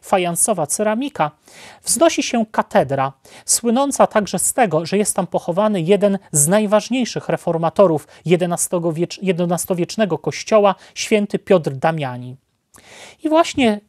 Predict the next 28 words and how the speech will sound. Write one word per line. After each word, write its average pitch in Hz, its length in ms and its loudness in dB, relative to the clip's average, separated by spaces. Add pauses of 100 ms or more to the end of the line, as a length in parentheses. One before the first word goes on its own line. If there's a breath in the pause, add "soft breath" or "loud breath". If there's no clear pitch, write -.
(140)
blisko 208 480 0
kaplicy, - 480 -4
gdzie 156 300 0 (240 loud breath)
znajdują 185 480 2
się - 140 -4
jego 170 160 0
doczesne 170 560 -4 (180 soft breath)
szczątki, 254 640 -4 (380 soft breath)
jest 294 440 0
obraz 185 380 2
Matki 175 320 -2
Bożej 143 280 -2
Łaskawej. 131 640 -4 (460 loud breath)
Niestety, 214 680 2 (100)
kiedy 151 420 -2 (400)
odwiedza 180 400 0
się 160 200 -6
tę 175 200 -2
katedrę, 175 520 0 (180)
nie 254 200 2
widać 262 260 0
całości - 460 2
tego 151 260 -4
wizerunku, 160 640 -2 (240 soft breath)
tylko 208 400 4 (300 soft breath)
twarz - 340 -2
Matki 175 340 -4
Bożej. 127 440 -4